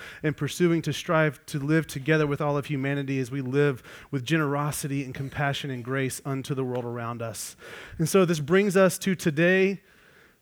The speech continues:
sh-, shalom forever, infinity, perfection. That's where we're at today. And so, you know, have you ever put your foot in your mouth?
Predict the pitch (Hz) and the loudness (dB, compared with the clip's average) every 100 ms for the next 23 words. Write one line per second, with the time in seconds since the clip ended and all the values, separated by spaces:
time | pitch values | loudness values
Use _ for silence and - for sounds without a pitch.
0 | _ _ _ - - - - - - - | _ _ _ -10 -8 -8 -8 -12 -12 -4
1 | 160 143 151 147 156 143 139 139 143 139 | 0 2 2 0 0 0 2 0 -2 -4
2 | - - - 143 123 - 151 139 139 135 | -10 -20 -12 -8 -6 -2 0 0 -2 -4
3 | 135 127 _ - 127 - - 151 - - | -6 -10 _ -16 -14 -10 -6 -6 -6 -6
4 | 131 123 123 - - - - 147 151 160 | -6 -6 -10 -16 -20 -16 -2 -2 0 0
5 | 143 135 123 110 - 110 110 107 104 - | 0 0 -2 -2 -6 -6 -4 -4 -8 -14
6 | _ _ _ _ _ _ - - 160 - | _ _ _ _ _ _ -12 -4 0 6
7 | 180 170 - - - - 202 196 185 156 | 8 8 4 -8 -12 0 6 8 6 2
8 | - - - _ _ - 170 208 202 220 | -6 -20 -20 _ _ -4 0 0 0 0
9 | 247 277 196 151 - - 202 190 - - | 2 2 2 0 -12 0 4 4 2 -8
10 | - 160 151 - 180 165 - 165 147 127 | -6 -2 -2 0 2 2 2 -4 -2 -2
11 | 117 104 - - - | -4 -8 -10 -20 -20